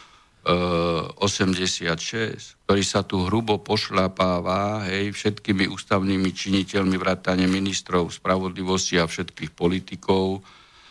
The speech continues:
v tom smere, že, a už ani nehovoriac o predsedničke Najvyššieho súdu alebo predsedničke súdnej, e,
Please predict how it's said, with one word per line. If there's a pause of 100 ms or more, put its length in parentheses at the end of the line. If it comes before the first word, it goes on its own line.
(580)
v
tom
smere,
že, (240)
a
už
ani
nehovoriac
o
predsedničke
Najvyššieho
súdu
alebo
predsedničke
súdnej,
e,